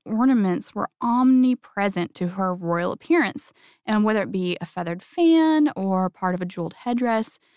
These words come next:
and many of the embellishments in her wardrobe were rare and valuable. We're talking, like, real jewels and gold and these very expensive feathers, so much so that there was actually a person in her entourage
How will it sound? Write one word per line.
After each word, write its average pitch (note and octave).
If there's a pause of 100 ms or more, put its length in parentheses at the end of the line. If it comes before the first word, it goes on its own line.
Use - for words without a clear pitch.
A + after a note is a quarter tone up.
(300)
and A#3+
many D4+
of G#3+
the A3
embellishments G#3
in G3+
her G3
wardrobe G#3 (240)
were G3+
rare F#3+
and F#3+
valuable. G3+
We're C4
talking, E4+
like, G#3
real F#3
jewels A#3+
and F3+
gold C4
and F#3+
these F#3
very G#3+
expensive G3
feathers, F3+ (380)
so D4+
much F4+
so A3+
that B3+
there G#3
was G3
actually G#3 (300)
a F#3+
person F3+ (680)
in G#3+
her C4+
entourage G3